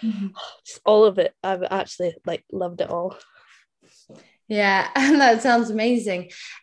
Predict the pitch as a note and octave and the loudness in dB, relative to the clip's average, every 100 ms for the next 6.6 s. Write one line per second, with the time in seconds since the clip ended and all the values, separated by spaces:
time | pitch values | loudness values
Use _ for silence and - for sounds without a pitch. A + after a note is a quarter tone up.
0 | - C#4 C#4+ C#4 C#4 - D4+ D#4 D#4+ D#4+ | -2 2 4 2 0 -6 0 0 4 4
1 | D4 - - C4 A#3+ A3+ A3+ A3 - A3+ | 4 0 4 6 6 6 2 2 -2 -8
2 | A3 A3 G#3 G3+ G3+ F3+ F3+ _ _ _ | -2 -2 -2 -2 -4 -2 -4 _ _ _
3 | G#3+ G3 F#3+ F#3 F#3+ F#3 F#3 G3 F3 E3+ | 0 0 -2 -6 -6 -8 -6 -2 0 -2
4 | - G3 F#3+ F#3 F#3 F3+ F#3 F3+ F3 - | -4 -4 -4 -4 -4 -6 -4 -4 -6 -4
5 | G#3+ G3+ A3 A3+ A3+ A3+ A3 G#3+ G3+ G3 | -4 -2 -4 -4 -4 -4 -6 -4 -2 0
6 | F3+ - - A3 F#3+ | 0 -4 -4 -2 -2